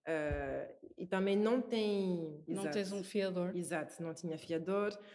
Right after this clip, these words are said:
Speaker 1: Pronto, a mãe, a ma-, a minha mãe que tá na, na França tentou ajudar, mas, pronto, fica um pouco, isso aí complicado.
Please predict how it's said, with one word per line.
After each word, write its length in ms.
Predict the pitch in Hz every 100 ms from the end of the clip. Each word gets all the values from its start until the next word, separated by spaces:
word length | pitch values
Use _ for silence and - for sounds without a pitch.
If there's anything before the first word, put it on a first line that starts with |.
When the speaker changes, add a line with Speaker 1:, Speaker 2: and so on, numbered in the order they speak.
| - -
Speaker 1:
Pronto, 200 | 196 175
a 80 |
mãe, 320 | 185 196 208 170
a 80 |
ma-, 140 | 180 185
a 160 | 170 175
minha 200 | 190 185
mãe 180 | 185 185
que 100 | -
tá 140 | 170
na, 240 | 165 156
na 140 | 147 165
França 320 | 175 175 170
tentou 300 | - 165 175
ajudar, 340 | 165 170 185 180
mas, 220 | 170 -
pronto, 600 | - - - - 147 -
fica 200 | - 160
um 80 | 156
pouco, 160 | - 143
isso 140 | -
aí 160 | 147 147
complicado. 580 | 147 139 - 160 185